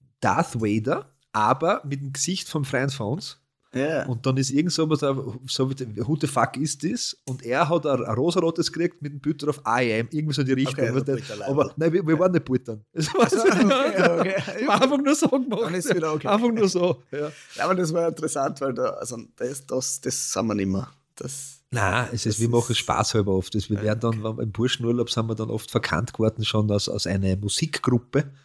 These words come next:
Speaker 1: weil wir halt einfach alles gleiche Leiberl haben mit dem, mit dem Logo von den Ramones, nur waren halt andere Sachen drauf und
Speaker 2: Okay,
Speaker 1: so.
Speaker 2: okay, okay,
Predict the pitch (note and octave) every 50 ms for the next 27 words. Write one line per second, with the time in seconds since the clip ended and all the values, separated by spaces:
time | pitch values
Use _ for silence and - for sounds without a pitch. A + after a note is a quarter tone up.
0 | _ _ _ _ _ _ - G#2+ A2 A2 A2 G#2+ B2 A2 F2+ G#2 - - A2+ A2
1 | A2 B2+ - - A2 G#2+ A2 - - A2 G2 F#2+ A2 A#2+ A#2 A#2 A2+ - A#2 A2+
2 | A2 - A#2 G#2+ A2 A2 G#2 A2+ A2 G#2+ - - - - _ _ _ - G#2 G2+
3 | G#2+ G#2+ G2+ G2+ G#2 G#2+ A2+ G#2+ - A#2 A2 A2 G#2+ A2 A2 A2 G#2 G2+ G#2+ A#2
4 | B2 B2 - A#2 A2+ A2 G#2+ A2+ A2 A2+ A#2 G#2+ G#2 F#2+ G#2+ A#2 A2+ G2 - G2+
5 | G#2+ - - G#2+ F#2 F2+ E2+ E2+ E2+ D#2+ D#2+ A#2+ A#2+ A#2 F2+ A2+ A2+ A2+ A2